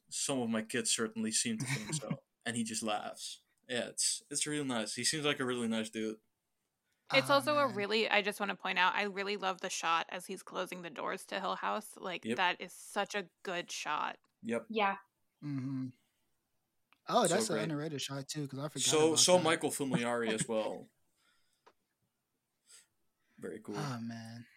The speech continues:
Speaker 1: Nice.
Speaker 2: This
Speaker 3: Um,
Speaker 2: episode.
Speaker 3: okay, but I, I would like to get into why Eulogy i-, is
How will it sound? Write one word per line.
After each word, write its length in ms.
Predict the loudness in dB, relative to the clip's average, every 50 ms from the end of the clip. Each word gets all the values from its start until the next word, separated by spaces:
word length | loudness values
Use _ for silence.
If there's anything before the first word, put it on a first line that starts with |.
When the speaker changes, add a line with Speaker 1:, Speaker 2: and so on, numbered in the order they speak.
| _ -10
Speaker 1:
Nice. 520 | -8 -6 -4 -2 -2 0 2 2 2 0 -2
Speaker 2:
This 80 | -4
Speaker 3:
Um, 0 | -8 -12
Speaker 2:
episode. 540 | -12 -14 -16 -14 -14 -16 -18 -18 -18 -20 -20 _ _ _ _ 4 6
Speaker 3:
okay, 380 | 6 6 8 6 6 6 4 -2 _ _ _ _ -20 -20 _ _ _ _ _ _ _ 4
but 200 | 4 4 4 4 4 4
I, 420 | 6 6 8 6 6 6 4 2 2 2
I 140 | 2 2
would 160 | 2 2 0 0
like 200 | 0 0 -2 -4
to 100 | -10 -8
get 160 | -6 -4 -4
into 240 | -4 -6 -8 -10 -6
why 500 | -2 0 2 4 4 2 2 0 -2 -6 _ _ _ _ _ -12 -8
Eulogy 680 | -6 -4 -4 -4 -6 -6 -6 -6 -6 -6 -6 -8 -6 -4
i-, 120 | -4 -4 -2
is 220 | -4 -4 -4 -6